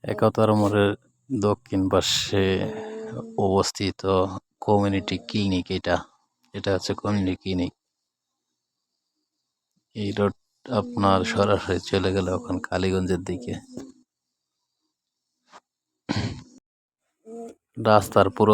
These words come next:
পাশে দেখতে পাচ্ছেন শুধু বাদাম আর বাদাম।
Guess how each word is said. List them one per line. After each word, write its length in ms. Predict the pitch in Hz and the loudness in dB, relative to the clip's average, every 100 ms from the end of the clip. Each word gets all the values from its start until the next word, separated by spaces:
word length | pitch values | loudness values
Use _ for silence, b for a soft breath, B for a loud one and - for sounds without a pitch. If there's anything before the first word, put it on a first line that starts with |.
| 107 | 6
পাশে 300 | 107 104 - 90 | 6 4 2 0
দেখতে 340 | 92 - - | 0 -2 -2
পাচ্ছেন 420 | 90 87 - 95 92 107 - - | 2 0 0 0 0 -2 -8 -10
শুধু 340 | - 113 104 90 | -2 2 2 4
বাদাম 360 | 87 90 98 95 | 4 6 6 6
আর 140 | 87 | 6
বাদাম। 340 | 87 85 85 | 6 6 4